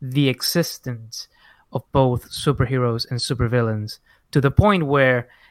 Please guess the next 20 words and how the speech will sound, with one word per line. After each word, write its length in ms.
there 240
is 100
a 80
dynamic 840
that 180
is 100
essentially 800
a, 220
a 60
cat 260
and 120
mouse 280
chase 460
between 440
the 80
two 180
groups 540
where 300
there 220
are 280